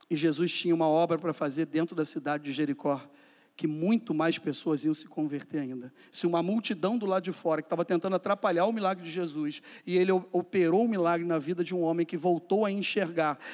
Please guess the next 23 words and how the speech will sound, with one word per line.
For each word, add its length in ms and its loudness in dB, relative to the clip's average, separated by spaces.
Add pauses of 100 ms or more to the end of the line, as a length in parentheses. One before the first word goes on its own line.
e 100 0
todos 540 2
glorificaram 720 0
e 40 2
exaltaram 640 0 (240)
o 60 4
nome 260 4
do 140 -2
Senhor, 400 4 (180)
imagina 480 4
quando 240 2
ele 180 6
restituiu 720 2 (160)
e 100 0
transformou 920 4 (160)
a 100 4
vida 240 0
de 100 0
um 80 0
compra-, 480 2
cobrador 640 2
de 160 -2
impostos, 880 2